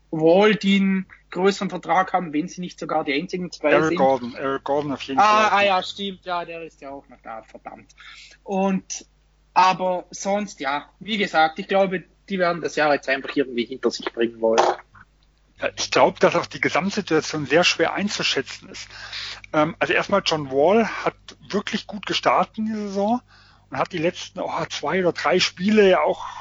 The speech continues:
Speaker 2: schon ein bisschen nachgelassen. Also auch da muss man ja mal gucken,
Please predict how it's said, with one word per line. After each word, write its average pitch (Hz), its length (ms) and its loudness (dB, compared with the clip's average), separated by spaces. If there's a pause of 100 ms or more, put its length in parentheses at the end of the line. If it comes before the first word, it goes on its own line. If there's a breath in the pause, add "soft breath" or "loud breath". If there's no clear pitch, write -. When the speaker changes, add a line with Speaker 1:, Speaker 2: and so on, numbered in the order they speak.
(120)
Speaker 2:
schon - 280 0
ein 226 100 2
bisschen 151 320 -2
nachgelassen. 131 760 0 (420 loud breath)
Also 151 160 0
auch 165 100 2
da 151 180 4
muss 196 200 -2
man 190 80 -2
ja 180 60 -2
mal 160 140 2
gucken, 190 340 -10